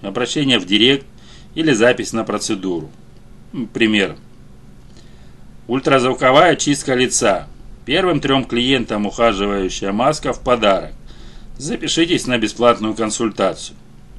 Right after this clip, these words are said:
В данном варианте оффер. Это ультразвуковая чистка лица. Далее прописываем ограничение оффера по времени. Подарок только первым трём клиентам.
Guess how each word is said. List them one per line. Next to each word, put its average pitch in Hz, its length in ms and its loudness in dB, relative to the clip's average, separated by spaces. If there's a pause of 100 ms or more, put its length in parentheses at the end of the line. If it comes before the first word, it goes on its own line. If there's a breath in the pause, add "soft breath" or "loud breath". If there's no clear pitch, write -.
(800 loud breath)
В 127 80 -14
данном 175 320 6
варианте 147 440 6
оффер. 123 520 2 (280)
Это 113 280 0
ультразвуковая 117 880 2
чистка 107 360 -2
лица. 120 500 0 (880)
Далее 156 360 2
прописываем 135 580 0
ограничение 117 540 0
оффера 120 280 2
по 131 160 0
времени. 87 480 0 (260)
Подарок 143 480 -4
только 120 380 -2
первым 113 580 0
трём 101 240 -2
клиентам. 104 600 -2